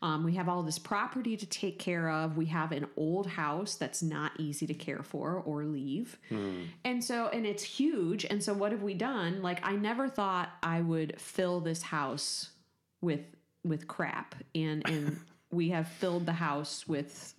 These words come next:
Speaker 1: with crap. And so it's like, I would actually love to downsize all of it. Another thing I know about myself is that I lose my freaking mind if I work too much or if I feel overly busy or rushed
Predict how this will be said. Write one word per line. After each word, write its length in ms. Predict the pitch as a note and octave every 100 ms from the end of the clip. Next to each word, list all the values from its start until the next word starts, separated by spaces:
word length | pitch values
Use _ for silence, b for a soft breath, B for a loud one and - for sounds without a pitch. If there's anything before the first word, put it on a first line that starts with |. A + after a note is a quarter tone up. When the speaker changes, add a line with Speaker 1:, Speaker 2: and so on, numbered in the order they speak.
| -
Speaker 1:
with 160 | C#3+
crap. 400 | - - - - - B B B B B -
And 180 | C#4+
so 160 | D4 C#4
it's 100 | C#4
like, 140 | C#4
I 240 | B3+ C#4 F#4+
would 100 | E4
actually 340 | C4 - A#3
love 320 | F#3 F#3+ F#3+
to 100 | G3
downsize 880 | E3+ F3 F3+ F#3 E3 D3 B2+ - E3 -
all 280 | D#3 E3 F3
of 80 | B2+
it. 320 | - - - - - - - - - _ - G#3
Another 360 | G3 G#3 B3
thing 180 | A#3+ G#3+
I 100 | F#3+
know 200 | F#3 F3+
about 220 | F#3 -
myself 420 | F3 E3+ E3+ F3 F3
is 80 |
that 140 | E3 -
I 140 | E3+
lose 360 | E3 D#3+ F3 G3+
my 160 | G3+
freaking 440 | E3+ E3+ E3+ F#3 F#3+
mind 340 | D3 C#3 F3+
if 100 | F3
I 80 | C#3+
work 320 | C#3 C3+ C3+
too 140 | - F#3+
much 420 | F#3+ G#3+ - -
or 120 | D3+
if 100 | D#3
I 80 | D#3
feel 440 | E3 F3+ E3+ D#3 -
overly 460 | E3 E3 E3+ D#3+
busy 560 | D3 D#3 D#3+ E3 E3+ E3
or 160 | C#3+ C3+
rushed 560 | C#3+ D3 E3+ E3 -